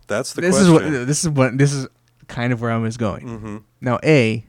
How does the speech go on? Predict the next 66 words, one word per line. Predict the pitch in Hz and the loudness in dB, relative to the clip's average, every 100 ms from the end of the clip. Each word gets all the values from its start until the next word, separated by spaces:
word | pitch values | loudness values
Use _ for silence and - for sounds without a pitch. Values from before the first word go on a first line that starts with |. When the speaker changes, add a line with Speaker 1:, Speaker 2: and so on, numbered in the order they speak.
| _ - - - _ _ _ - | _ -20 -20 -20 _ _ _ -6
Speaker 2:
how | 180 | 0
does | 185 | 2
that | 185 | 4
make | 156 | 4
you | 151 | 2
feel | - 135 | 4 4
that | 123 | 4
it's | 113 113 | 0 -2
the | |
last | 110 98 - | -4 -4 -4
Batman | 92 62 67 - | -8 -8 -14 -16
game? | - - | -20 -6
'Cause | 131 165 | -2 2
this, | 220 180 | 0 0
these | 202 233 | -2 2
guys | 220 | 4
Speaker 1:
It's | 175 156 | 6 6
Speaker 2:
have | |
made | 151 151 | 6 6
Speaker 1:
not. | 151 95 | 6 0
It's | 127 117 | -6 -4
just | 127 117 | -4 -2
the | 107 | -2
last | 101 98 - | 0 0 -2
Batman | 92 90 95 | -6 -6 -8
game | 90 92 | -8 -10
for | - 87 | -8 -6
a | 80 | -6
while. | 87 90 78 90 - | -4 -6 -6 -8 -8
Speaker 2:
You | 131 | -6
think | 180 208 | -4 -2
so? | 320 370 - - - - - - - | -2 -4 -10 -20 -20 -18 -18 -8 -2
But | 135 | 2
from | 156 147 | 2 6
Speaker 1:
May-, | 160 | 6
Speaker 2:
them, | 247 160 | 6 4
maybe. | 123 117 139 123 | 4 4 0 2
Speaker 1:
maybe | 131 160 190 | 2 2 -2
from | - 175 | -2 -2
them. | 160 165 165 160 - - | -2 -4 -6 -12 -12 -6
I | 160 | -4
don't | 123 | -4
know. | 92 80 _ | -6 -10 _
I, | 147 | -4
Speaker 2:
Uh, | 160 - | -4 -4
Speaker 1:
I | 156 | -4
Speaker 2:
do | 147 | 2
you | 143 | 2
Speaker 1:
get, | 120 | 2
Speaker 2:
fear? | - 131 185 | 0 2 2
Speaker 1:
I | 302 | 2
kinda | 214 233 | 2 2
get | 214 185 | 2 0
the | 190 | -2
feeling | - 139 135 135 | 0 0 0 0
that | 120 | -2
they're | 107 107 | -2 -2
going | 107 104 | -2 -2
in | 104 | -6
the | 104 | -6
direction | 98 98 95 - 98 | -4 -4 -4 -6 -12
of | 85 90 | -10 -8
a | 90 87 | -8 -8
Justice | 90 - 90 - | -12 -12 -16 -14
League | 87 78 | -16 -16
game. | 85 | -20